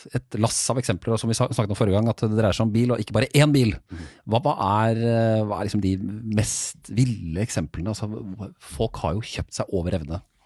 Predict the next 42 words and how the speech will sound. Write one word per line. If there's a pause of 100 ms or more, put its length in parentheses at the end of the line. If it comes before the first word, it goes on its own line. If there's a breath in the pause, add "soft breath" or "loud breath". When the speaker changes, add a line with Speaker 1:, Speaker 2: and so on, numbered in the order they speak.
(120)
Speaker 1:
i
Luksusfellen,
da. (160)
Når
Speaker 2:
Ja.
Speaker 1:
dere,
når
dere
kommer
inn,
ruller
inn
med
T
V-time. (220 loud breath)
Speaker 2:
Ja,
nei,
altså, (480)
<clears throat>
det
er,
det
er
mange
typer
eksempler.
For
eksempel
så (340)
er
det
jo
de
som, (640 loud breath)
som
har
bil
litt
som
en
slags
hobby,